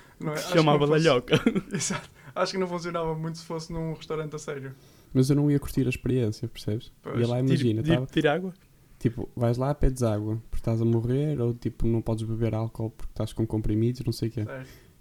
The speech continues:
Speaker 3: E de repente tens tipo trolhas a mandar vir contigo.
Speaker 1: Mas sabes
Speaker 3: Pronto.
Speaker 1: qual, qual é a cena? A cena é que tu vais dar, eh, review de zero estrelas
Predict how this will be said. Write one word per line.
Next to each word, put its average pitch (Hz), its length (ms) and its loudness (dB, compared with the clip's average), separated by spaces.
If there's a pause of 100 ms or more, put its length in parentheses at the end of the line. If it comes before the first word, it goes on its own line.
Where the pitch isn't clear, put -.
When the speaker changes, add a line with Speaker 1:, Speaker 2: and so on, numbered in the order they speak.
Speaker 3:
E 123 80 -2
de - 80 -4
repente 120 220 2
tens 123 120 0
tipo 120 280 -2
trolhas 123 540 2
a 120 60 2
mandar 120 220 2
vir 117 120 0
contigo. 120 460 0
Speaker 1:
Mas - 140 -6
sabes 170 180 -4
Speaker 3:
Pronto. 113 180 0
Speaker 1:
qual, 147 60 -10
qual 165 120 -4
é - 20 -4
a 160 40 -6
cena? 156 280 -6
A - 20 -12
cena 180 240 -8
é 165 60 -6
que 147 200 -8 (180)
tu 156 100 -16
vais 165 180 -4
dar, 156 160 -2
eh, 147 600 -8 (100)
review 160 360 -10
de 139 60 -14
zero 151 200 -2
estrelas 165 680 -6